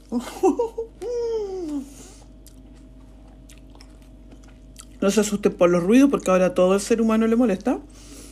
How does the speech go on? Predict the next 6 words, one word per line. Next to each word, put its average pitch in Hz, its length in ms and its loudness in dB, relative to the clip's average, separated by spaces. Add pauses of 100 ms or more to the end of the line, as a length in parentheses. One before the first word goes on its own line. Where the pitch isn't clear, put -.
(240)
porque 185 160 -2
estoy 185 160 -2
masticando, 196 720 0 (760)
eh, 185 140 -2
un 180 120 0
tomate. 180 380 -4